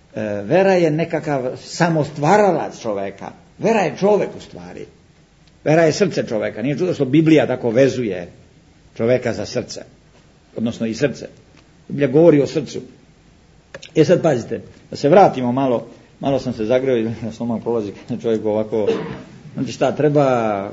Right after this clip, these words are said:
kontru, kontra je najbolji u fudbalu, kontranapad je na-, najbolja odbrana. Treba napasti i stomak ili noge ili jednostavno udariti u, ovaj. Rekli smo da je slušanje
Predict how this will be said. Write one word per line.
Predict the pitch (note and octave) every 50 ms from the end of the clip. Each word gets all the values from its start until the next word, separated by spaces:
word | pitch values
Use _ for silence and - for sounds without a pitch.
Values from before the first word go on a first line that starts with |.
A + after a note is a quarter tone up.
| -
kontru, | - D3+ D#3 C#3+ A#2 G2+ G#2+
kontra | A#2+ B2+ C#3+ B2 C#3 C3+
je | C3
najbolji | C3+ D3 D3+ D3 C#3 C#3 B2 A2 G#2+ G#2 G2+ G2 G2 G#2 G2
u |
fudbalu, | F#2 - A2+ G#2 F#2 G2 F#2 F2+ F2 F2 F2 - - - - - _ _ _ _ _ _ _ -
kontranapad | A2 A#2+ A2 G#2+ G#2 G#2 G#2 G2+ F#2+ - F#2 F2
je | G2 G#2
na-, | B2 C#3 C3 B2+
najbolja | B2+ D3 D3+ C#3+ C#3 C3+ B2 G#2+
odbrana. | G2+ F#2 F2 E2+ E2+ F2 F2
Treba | F#2+ C3+ C#3 C#3 B2 A#2+ A#2+ -
napasti | D3 C3+ C3+ D3 - C#3 A#2+ - - A2+
i | G#2+ G2+
stomak | - - A#2+ B2+ D3 C#3+ B2+ A2+ G#2+
ili | G#2 G2 G2 G#2 G2+ G2 F#2+ G2 F#2+ - - - - - - - -
noge | D3+ C3 A#2 B2+ C#3 C#3 B2+ A#2+ A2
ili | A2 A2 G2+ A2+
jednostavno | B2+ B2+ A#2+ G#2 B2+ A#2+ A#2 A#2
udariti | A#2 A#2+ B2+ A#2 A2+ G#2 G#2+ A2
u, | A2 G#2+ G2 G2 - - - - - _ - _ _ _ _ _ _ _ - _ _ _ _ _ _ _ _ -
ovaj. | F#2+ F2 F2+ F#2 G2 G2 F#2+ F#2+ F#2+ - - - - - - - _ _ _ _ _ _ _ _ _ _ _ _ _ _ _ _ _ _ _ _ _ _ _ _ _ _ _ _ _ _ _ -
Rekli | D#3 F#3 F#3+ A#3 A#3
smo | - G#3+ G3+
da | F3+ F3+ F3+
je | E3+ D#3+ C#3+
slušanje | - - F3+ G#3 B3 A3 C#3+ - - D3+ C3 A#2 A2 G#2+ G2+ G2+ F#2+ F#2 F#2